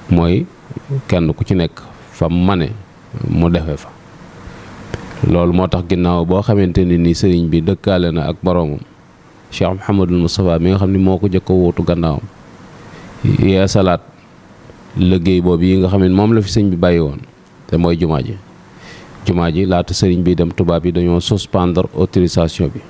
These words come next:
arrêté liggéey bi ba ginnaaw avril mille neuf cent vingt-sept. Ca mois de juin,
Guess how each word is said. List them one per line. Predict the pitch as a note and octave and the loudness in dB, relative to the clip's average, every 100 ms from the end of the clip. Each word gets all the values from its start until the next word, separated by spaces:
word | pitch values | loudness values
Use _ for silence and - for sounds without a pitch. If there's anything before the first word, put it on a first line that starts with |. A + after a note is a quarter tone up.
| - - | -20 -6
arrêté | F#2 F2+ - F2 | -2 -2 -2 0
liggéey | E2 D#2 D#2+ | 0 0 -2
bi | - A2+ - - - - - - - - - - - - | -2 -10 -16 -20 -20 -20 -20 -20 -20 -20 -20 -18 -14 -2
ba | - F2 - - - A1+ C2+ | 2 2 0 -6 -10 -6 -2
ginnaaw | F#2+ F2+ E2+ - - C2 F#2 - | 0 0 0 -4 -4 0 0 2
avril | G2 F2 F2+ A2+ - - - - - - | 0 0 0 0 -6 -16 -18 -14 -10 -4
mille | F2 F2 | 0 2
neuf | F2+ E2 | 2 2
cent | F2 | 2
vingt-sept. | E2 D#2+ - C#2+ - - - - - - - - - - - - - - - - A#2 - - | 2 0 -2 -6 -8 -18 -18 -20 -20 -20 -20 -20 -20 -20 -20 -18 -10 -10 -6 -6 -4 -4 -2
Ca | F2+ | 0
mois | F2+ F#2 | 2 2
de | F2+ F#2 | 2 2
juin, | F2 F#2 F#2 | 2 2 2